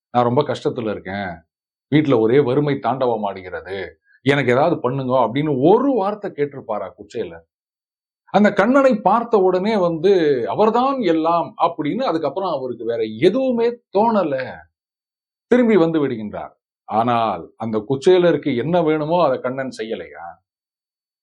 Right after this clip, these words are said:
அந்த மாதிரிதான் கடவுள் நமக்கு என்ன வேணுமோ அதை சரியான நேரத்துல, எந்த நேரத்துல எவ்வளவு கொடுக்கணுமோ அதை கொடுப்பார். இது நமக்கு கிடைக்க கூடாது அப்படின்னு இருந்ததுன்னா அதுவும் அவன் சித்தம் தான்.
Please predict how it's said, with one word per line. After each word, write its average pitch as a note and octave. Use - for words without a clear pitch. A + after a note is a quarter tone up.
அந்த G3+
மாதிரிதான் E3+
கடவுள் G3+
நமக்கு C#3+
என்ன F#3+
வேணுமோ D3
அதை C3+
சரியான F#3
நேரத்துல, D3+
எந்த E3
நேரத்துல C#3+
எவ்வளவு D3+
கொடுக்கணுமோ C#3+
அதை B2+
கொடுப்பார். A2
இது C3+
நமக்கு B2
கிடைக்க G#3
கூடாது D#3
அப்படின்னு D3
இருந்ததுன்னா E3+
அதுவும் B3
அவன் G#3
சித்தம் F3
தான். A#2+